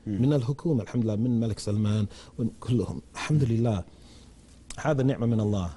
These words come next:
Speaker 2: يعني
Speaker 1: في ال-، أود أن أسألك عن هذه النقطة تحديدًا.
Speaker 2: أوكي.
Speaker 1: لأنه في ال-، في الإعلام، آم، آه، سواء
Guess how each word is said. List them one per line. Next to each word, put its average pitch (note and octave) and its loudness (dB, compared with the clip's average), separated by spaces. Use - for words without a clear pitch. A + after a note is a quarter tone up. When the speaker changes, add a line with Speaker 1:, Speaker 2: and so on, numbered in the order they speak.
Speaker 2:
يعني A2 2
Speaker 1:
في - -2
ال-، D#3+ 0
أود F3 4
أن F3 4
أسألك D3+ 0
عن C3+ 0
هذه C3+ 0
النقطة A#2 0
تحديدًا. A2+ -2
Speaker 2:
أوكي. C2+ -2
Speaker 1:
لأنه C3+ 2
في C#3 -2
ال-، B2 -2
في B2 -4
الإعلام، B2 2
آم، D#2 -2
آه، - -6
سواء D3+ 2